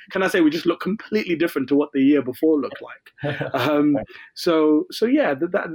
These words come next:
Speaker 1: that's sort of how that came about. And it was amazing 'cause we got to obviously go to Italy and meet the G eight leaders of the time. Uh, so, you know, and that was in two thousand and nine. So, you know, Barack had just been, um, uh, essentially, he was, I think he was in his first year at that point.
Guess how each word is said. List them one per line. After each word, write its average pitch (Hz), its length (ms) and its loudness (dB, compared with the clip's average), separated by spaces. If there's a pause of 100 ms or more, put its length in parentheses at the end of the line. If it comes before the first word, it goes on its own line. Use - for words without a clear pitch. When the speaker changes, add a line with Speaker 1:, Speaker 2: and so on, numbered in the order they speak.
(140)
Speaker 1:
that's 240 240 -2
sort 233 200 2
of 180 60 0
how 170 200 0
that 160 180 -4
came 147 200 -2
about. 160 360 -2
And 151 120 0
it 180 40 0
was 190 160 2
amazing 202 540 0
'cause 139 160 -4
we 151 100 2
got 175 240 0
to 139 220 -2 (360)
obviously 143 280 0
go 135 180 2
to 139 160 -4
Italy 156 360 2
and 143 100 2
meet 151 160 2
the 131 60 -6
G 147 200 2
eight 139 120 0
leaders 139 320 2
of 123 80 -2
the 120 80 -6
time. 143 340 -4 (400)
Uh, 131 300 0
so, 135 200 0
you 135 160 2
know, 120 220 -2
and 127 140 -2
that 160 120 -2
was 135 120 0
in 127 80 -4
two 139 140 2
thousand 131 280 -2
and 120 100 -4
nine. 156 300 -2
So, 127 340 -2
you 127 100 -4
know, 120 120 -4
Barack 131 380 -6
had 120 100 -14
just 131 240 -4
been, 120 320 -2 (380)
um, 113 480 -2 (580)
uh, 107 280 -4 (140)
essentially, 131 540 -4
he 120 80 -4
was, 123 220 -2
I - 100 -8
think 233 200 -4
he 247 60 0
was 123 140 -2
in 120 80 -4
his 120 100 -8
first 110 300 -6
year 131 300 -2
at 101 100 -18
that - 200 -18
point. 104 360 -12